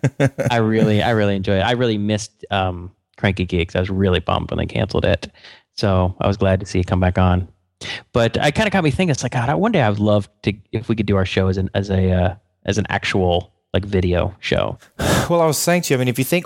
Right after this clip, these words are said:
Speaker 1: audio production's a big deal, wait till you try video production. I mean, that's, that's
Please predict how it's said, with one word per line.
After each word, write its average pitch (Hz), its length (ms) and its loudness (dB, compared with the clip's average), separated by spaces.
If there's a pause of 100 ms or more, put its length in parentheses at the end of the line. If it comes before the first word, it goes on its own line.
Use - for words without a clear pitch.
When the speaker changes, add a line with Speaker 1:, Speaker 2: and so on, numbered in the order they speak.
Speaker 1:
audio 143 380 2
production's 98 580 -2
a 95 60 -2
big 87 240 -2
deal, 90 300 0
wait 117 160 2
till - 160 -4
you 104 40 0
try 101 300 0
video 104 320 2
production. 87 500 -4
I 87 60 -4
mean, 90 180 -2
that's, 98 260 -2
that's - 340 -2